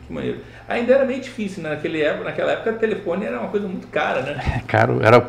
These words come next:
Speaker 2: o poucas pessoas que tinham, né?
Speaker 1: Cara, minha avó,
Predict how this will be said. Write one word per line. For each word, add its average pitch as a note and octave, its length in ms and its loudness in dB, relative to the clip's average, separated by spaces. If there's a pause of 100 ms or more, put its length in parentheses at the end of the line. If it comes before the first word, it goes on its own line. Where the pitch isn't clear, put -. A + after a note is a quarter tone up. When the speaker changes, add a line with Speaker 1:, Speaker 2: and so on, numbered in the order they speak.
(200)
Speaker 2:
o A#2+ 80 -2
poucas D3+ 300 6
pessoas C3+ 340 2
que A#2 80 -2
tinham, B2 240 0
né? B2 100 -2 (260)
Speaker 1:
Cara, F3 180 -6
minha F3+ 180 -4
avó, C3+ 540 -6